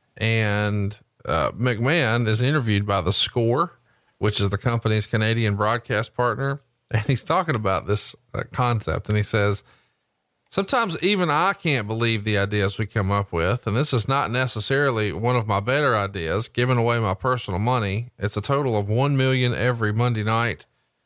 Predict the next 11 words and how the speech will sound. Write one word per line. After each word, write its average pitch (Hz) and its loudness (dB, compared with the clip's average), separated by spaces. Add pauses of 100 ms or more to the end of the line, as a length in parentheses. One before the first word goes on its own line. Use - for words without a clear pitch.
(140)
Last 123 -4
week, 113 -4
we 113 -2
had 107 -2
one 127 0
lady 113 -2
from 101 -12
Texas 127 -2
win 107 -2
two 165 0
dollars, 104 -2